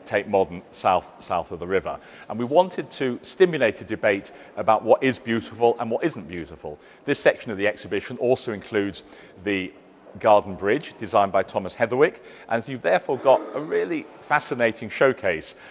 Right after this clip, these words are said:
Um, walk across the bridge or go into the massive conservatories of the Gardens by the Bay in Singapore. From Beijing to Battersea Park, the potential of landscape to change people's lives is phenomenal.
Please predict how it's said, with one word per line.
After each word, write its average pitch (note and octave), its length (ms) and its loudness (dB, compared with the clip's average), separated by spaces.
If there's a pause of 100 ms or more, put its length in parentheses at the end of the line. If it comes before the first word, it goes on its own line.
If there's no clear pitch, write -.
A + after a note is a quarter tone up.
(140)
Um, G2+ 260 2 (460)
walk C3+ 240 4
across A#2 320 0
the - 80 -12
bridge B2 440 2 (340)
or A2 320 6 (100)
go A#2+ 160 4
into A2+ 220 -6
the G#2 80 -4
massive A2+ 320 -2
conservatories F#2+ 800 0 (280)
of G2+ 140 2
the G2 60 -4
Gardens G2 400 2
by F#2+ 180 4
the F2+ 100 -4
Bay F#2 360 4
in F#2+ 100 -12
Singapore. D#2+ 640 -8 (480)
From C3 160 -6
Beijing E3 540 2
to - 120 -6
Battersea B2+ 600 -2
Park, F2+ 640 2 (460)
the B2 80 0
potential D3+ 520 0
of A2+ 100 -2
landscape B2 540 2
to A#2+ 100 -12
change C3 360 -2
people's A2 340 -8
lives F#2 400 2 (300)
is B2 180 0
phenomenal. F#2 640 0